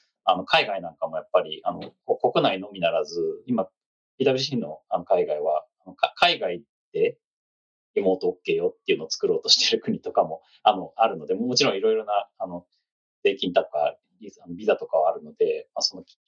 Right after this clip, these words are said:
間とかは多分あると思うので、まあ、そこまで柔軟性高めようとしていたりだとかいうのはあるので、まあ、そのあたり、あの、どこまで日本でできるかなっていうのは今、あ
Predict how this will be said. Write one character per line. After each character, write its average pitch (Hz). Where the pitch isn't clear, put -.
間 -
と -
か -
は -
多 -
分 80
あ -
る -
と -
思 -
う -
の -
で、 -
ま -
あ、 -
そ -
こ 160
ま 160
で 110
柔 -
軟 175
性 -
高 -
め -
よ -
う -
と 453
し -
て -
い -
た -
り -
だ -
と -
か 85
い 101
う 98
の 87
は 80
あ 95
る 85
の 80
で、 92
ま 101
あ、 -
そ 165
の 175
あ 175
た -
り、 76
あ 107
の、 87
ど 92
こ 98
ま 92
で 90
日 95
本 92
で 87
で -
き -
る -
か 107
な 160
っ -
て -
い -
う -
の -
は 87
今、 85
あ 78